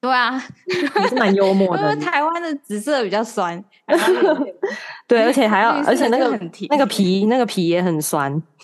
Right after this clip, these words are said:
Speaker 2: <laughs>
Speaker 1: 对，对，对，对，对。对，不要有酸葡，就是，对，对，投射，投射。
Speaker 2: 投射，对，这都是，这都是你的投射。对，所以呢，我们最后要谈的是要怎么预防，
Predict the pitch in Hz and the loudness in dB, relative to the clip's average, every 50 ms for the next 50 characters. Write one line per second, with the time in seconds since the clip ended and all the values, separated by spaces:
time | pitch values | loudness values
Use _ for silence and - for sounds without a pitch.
0 | - 220 - _ _ _ _ _ - - 220 214 196 202 202 196 190 180 175 170 | -6 -6 -6 _ _ _ _ _ -8 -8 -6 -4 -4 -4 -4 -4 -4 -4 -4 -4
1 | 170 175 165 165 165 - - 415 - - - 415 427 453 403 269 240 226 - 254 | -6 -6 -6 -8 -8 -6 -8 -8 -10 -8 -8 -6 -4 -2 -2 -2 -4 -4 -6 -4
2 | 285 339 311 226 185 196 214 208 208 214 208 196 196 _ _ _ - 233 240 240 | -4 -2 -4 -4 -6 -8 -10 -12 -12 -14 -16 -18 -20 _ _ _ -14 -10 -10 -8
3 | 226 226 226 _ _ _ _ - - 87 - - - - - - 220 220 240 302 | -10 -10 -14 _ _ _ _ -18 -18 -16 -16 -16 -18 -14 -6 -4 -2 -2 0 0
4 | 269 226 196 208 202 156 180 - 196 - - _ _ _ _ _ _ - 165 156 | -2 -2 -2 -4 -6 -8 -8 -8 -10 -10 -12 _ _ _ _ _ _ -2 0 0
5 | 151 - - - 180 160 151 147 175 170 160 160 185 185 196 190 190 196 185 175 | 0 0 0 2 2 2 2 2 2 0 2 2 2 2 2 2 2 2 0 0
6 | 151 - - 196 196 190 190 180 170 185 - - 196 170 147 131 127 123 - - | 0 -2 0 0 0 2 2 2 2 2 2 2 2 2 2 0 -2 -4 -2 -2
7 | 139 117 113 - - - - 143 123 - 151 - _ _ _ _ _ _ _ _ | -2 -2 -2 -2 -4 -2 0 -2 -2 -2 -6 -8 _ _ _ _ _ _ _ _
8 | _ _ _ - - 165 - - 220 214 _ _ _ - - - - - 254 262 | _ _ _ -2 -2 0 0 0 -4 -6 _ _ _ -20 -20 -8 0 2 4 4
9 | 311 320 247 202 180 180 190 180 170 165 170 175 202 233 269 262 254 254 240 240 | 4 4 4 4 4 4 4 4 4 4 2 2 4 4 4 4 4 4 4 2
10 | 240 240 - 160 156 160 165 175 202 208 214 226 226 214 180 160 147 - - 202 | 2 2 0 0 2 2 0 2 2 2 2 2 2 2 0 -2 0 0 0 0
11 | 180 175 - 151 113 113 120 - | 0 0 0 -2 -4 -4 -10 -16